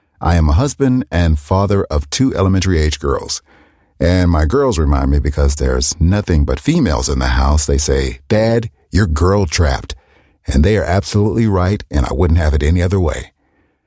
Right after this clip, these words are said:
So the question was, how do I find balance as a V O dad?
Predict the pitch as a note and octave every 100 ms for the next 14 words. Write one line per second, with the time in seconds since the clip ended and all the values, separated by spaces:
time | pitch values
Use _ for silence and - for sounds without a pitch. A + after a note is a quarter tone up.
0 | _ _ - F3+ D#3+ C#3 D#3+ E3 - C#3
1 | A2+ G#2 G2+ G2 F#2 F2 E2+ A2 D3 C#3
2 | A2+ G2+ G2+ F#2+ D#2+ D2 G2 G2+ F2+ C2+
3 | - D2 D#2+ F2+ F2 D#2+ C#2+ C2 B1+ -